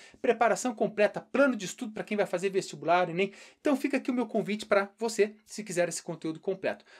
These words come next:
Ok? Pessoal, vamos lá, não importa se o seu sonho, se você esteja aqui pra uma provinha do ensino médio, prova amanhã, às vezes a gente dá, ou prova na faculdade, ou se você está estudando pro vestibular,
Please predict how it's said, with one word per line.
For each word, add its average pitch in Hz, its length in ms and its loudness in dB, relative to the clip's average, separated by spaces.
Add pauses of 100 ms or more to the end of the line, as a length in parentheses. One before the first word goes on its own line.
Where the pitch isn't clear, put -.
(100)
Ok? 277 400 4 (180)
Pessoal, 220 300 8 (460)
vamos 220 240 6
lá, 156 160 6
não 190 80 2
importa 262 480 2
se - 120 -4
o 220 60 0
seu 233 240 2
sonho, 233 400 -4
se - 100 -12
você 190 220 -4
esteja 214 300 -4
aqui 214 160 -6
pra 214 160 -14
uma 190 160 -4
provinha 180 360 -8
do 175 80 -10
ensino 160 300 -10
médio, 170 320 -6
prova 175 240 -2
amanhã, 160 320 -6
às 160 80 -8
vezes 160 160 -8
a - 20 -12
gente 151 100 -16
dá, 202 120 -2 (260)
ou 269 140 0
prova 214 240 2
na 202 80 -2
faculdade, 190 560 -2
ou 240 140 2
se 214 100 -12
você 196 240 -4
está 202 160 -6
estudando 180 300 -6
pro 170 120 -12
vestibular, 156 460 0